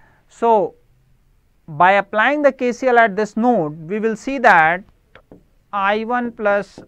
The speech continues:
I two plus I three is equal to I, this current flowing through this branch is zero, I B, I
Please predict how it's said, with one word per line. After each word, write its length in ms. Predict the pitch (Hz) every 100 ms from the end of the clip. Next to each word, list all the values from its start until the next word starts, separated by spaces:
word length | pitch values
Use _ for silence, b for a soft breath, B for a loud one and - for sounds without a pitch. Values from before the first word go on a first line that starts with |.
| -
I 260 | 202 208 214 -
two 200 | 240 233
plus 480 | 208 190 190 180 - _ -
I 280 | 185 202
three 340 | 220 226 254 247
is 160 | 196
equal 360 | 190 185 220 208
to 360 | 170 143 139 170 _ b b b b - _ _ _
I, 480 | 202 214 233 254 - _ _ _
this 280 | 196 190 214
current 320 | - 208 220
flowing 220 | 220 226 214
through 140 | 220
this 160 | 214 196
branch 340 | 202 190 180
is 120 | 226
zero, 280 | 208 180 120
I 260 | 135 165 180
B, 360 | 156 185 151 _ -
I 360 | 170 190 208